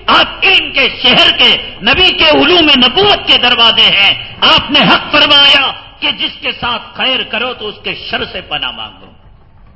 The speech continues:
یہی بات حضرت مولانا احمد علی لاہوری رحمت اللہ علیہ نے فرمایا،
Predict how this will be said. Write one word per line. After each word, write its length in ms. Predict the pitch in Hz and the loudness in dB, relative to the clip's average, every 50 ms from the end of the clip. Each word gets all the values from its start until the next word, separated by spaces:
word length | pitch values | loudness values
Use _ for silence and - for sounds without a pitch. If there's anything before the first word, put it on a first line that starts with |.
| - - - - - - | -20 -20 -20 -20 -18 -8
یہی 360 | 196 240 285 233 349 349 320 | -4 -2 -2 0 0 0 0
بات 240 | 320 302 269 220 - - - - - - - - - 208 | 0 0 0 -2 -4 -6 -12 -20 -20 -20 -20 -10 -6 -4
حضرت 280 | 233 233 254 240 - | -4 -4 -4 -4 -4
مولانا 440 | 220 220 226 220 226 220 220 208 170 - - - - - - - | -2 -2 0 0 0 0 0 0 -2 -4 -8 -14 -20 -10 -2 0
احمد 360 | 196 196 196 220 254 254 214 | 0 2 2 0 0 0 0
علی 240 | 226 226 233 214 185 | 0 0 0 -2 -2
لاہوری 480 | 180 202 202 180 151 220 220 220 202 | 0 0 0 0 -2 -2 -2 -2 -2
رحمت 260 | 190 175 160 202 190 - - | -4 -4 -6 -8 -10 -6 -4
اللہ 440 | 170 160 170 190 185 147 156 175 | -2 0 2 2 2 0 0 -2
علیہ 180 | 170 165 175 180 180 | 0 0 0 0 0
نے 100 | 170 151 135 - - - - - - | 0 -2 -4 -6 -14 -20 -14 -6 -2
فرمایا، 520 | 240 254 262 262 277 285 320 330 359 339 | 0 2 2 4 4 4 4 4 2 2